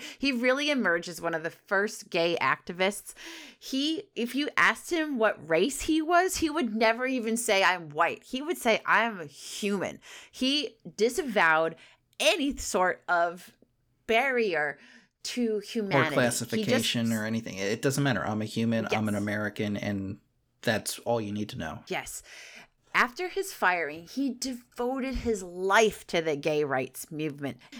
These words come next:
Speaker 1: In nineteen fifty, the Mattachine Society was formed. It was a group of gay men who got together to talk about their rights and issues. And in nineteen sixty-one,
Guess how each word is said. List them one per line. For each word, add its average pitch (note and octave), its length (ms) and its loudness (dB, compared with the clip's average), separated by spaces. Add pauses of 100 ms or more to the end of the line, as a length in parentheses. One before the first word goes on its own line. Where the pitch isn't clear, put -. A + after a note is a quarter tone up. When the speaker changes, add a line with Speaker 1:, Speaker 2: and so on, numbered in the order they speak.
(100)
Speaker 1:
In A3+ 120 -2
nineteen D#4+ 460 -4
fifty, G#3+ 640 0
the F3 140 -2
Mattachine F3+ 760 0
Society C3 600 -2
was C#3 200 -6
formed. C#3+ 320 -2
It - 80 -2
was A#3 200 2
a D4+ 60 -2
group G#3+ 300 -2
of B3 200 -2
gay E3+ 240 2
men D3 240 -2
who F3+ 120 -4
got - 280 -2
together E3 340 0
to G3 80 -2
talk - 260 -6
about G3 300 -4
their B3 140 0
rights E3+ 320 0
and A3 180 -2
issues. D#3 400 0 (260)
And A3 160 2
in A3+ 140 4
nineteen C#4+ 460 0
sixty-one, G#3+ 800 -2